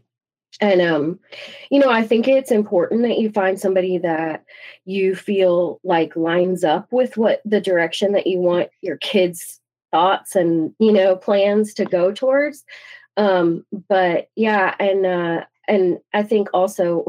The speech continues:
<laughs> car rides. I know it sounds funny, but when I would have time, you know, either running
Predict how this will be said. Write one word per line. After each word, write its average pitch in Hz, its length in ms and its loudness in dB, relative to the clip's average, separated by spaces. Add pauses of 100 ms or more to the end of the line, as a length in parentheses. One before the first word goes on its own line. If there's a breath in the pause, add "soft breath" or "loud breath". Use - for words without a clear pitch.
(120)
<laughs> 247 180 -4
car 240 260 0
rides. 185 440 -4 (420 loud breath)
I 220 80 2
know 254 200 4
it 277 140 2
sounds 226 300 0
funny, 220 360 2 (340 loud breath)
but 208 260 2
when 214 180 4
I 208 160 2
would 208 420 2
have 208 300 -2
time, 208 680 0
you 214 120 2
know, 196 280 2
either 196 300 -2
running 190 560 -2